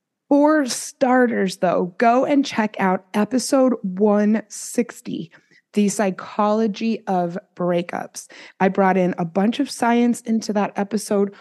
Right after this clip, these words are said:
where I explain why some of this is so challenging and why you feel like a different person at, in the beginning of a breakup and why it's hard to cut ties. So go check that out.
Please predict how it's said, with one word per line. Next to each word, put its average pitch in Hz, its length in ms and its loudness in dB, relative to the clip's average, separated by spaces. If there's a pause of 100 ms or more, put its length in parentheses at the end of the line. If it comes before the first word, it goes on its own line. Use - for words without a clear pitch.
(160)
where 220 140 -2
I 214 80 2
explain 214 840 -2 (280)
why 208 520 2
some 196 320 -2
of 185 140 -4
this 175 240 -4
is - 120 -10
so 175 220 -6
challenging 185 800 -4 (240)
and 196 220 0
why 190 180 0
you 190 220 0
feel 180 240 -4
like 160 180 -4
a - 60 -14
different - 360 -12
person 254 480 -2
at, 180 200 -4
in 196 100 0
the 185 60 0
beginning 175 420 -4
of 160 80 -2
a 156 80 -4
breakup 151 460 -6 (340)
and 185 160 0
why 185 200 0
it's 214 200 -2
hard 180 300 -4
to 202 80 -10
cut - 320 -8
ties. - 480 -10 (480)
So 190 200 -2
go 196 200 0
check 220 320 -4
that 185 180 0
out. - 300 -4